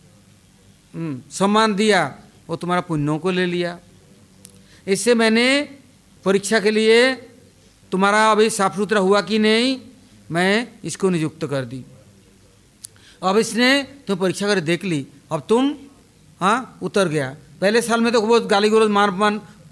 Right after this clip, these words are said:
मारने मरने को, दूसरे साल में, हैं, झिक-, झिकझिक करते हुए, झुझलाते हुए गया, और तीसरे साल में तो नम्र भी नहीं बन गया। अब तुम दीक्षा के लायक बन गए, अब मैं ब्रह्म ज्ञान दूंगा,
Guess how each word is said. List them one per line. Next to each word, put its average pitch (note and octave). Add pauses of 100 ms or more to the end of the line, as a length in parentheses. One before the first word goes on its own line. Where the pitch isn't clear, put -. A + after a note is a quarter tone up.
(140)
मारने F#3+
मरने G3+
को, G3 (400)
दूसरे G3
साल A3+
में, C4 (540)
हैं, F#3 (360)
झिक-, C#3+
झिकझिक F3+
करते G#3
हुए, E3 (420)
झुझलाते A3
हुए A3
गया, E3+ (440)
और D#3
तीसरे G3+
साल G#3+
में A3+
तो B3+ (320)
नम्र D3+
भी D3+
नहीं D3+
बन C3
गया। B2 (600)
अब G3
तुम B3
दीक्षा F#3
के F#3
लायक D3
बन C3+
गए, B2+ (720)
अब F#3
मैं G3+
ब्रह्म E3+
ज्ञान D#3+
दूंगा, C3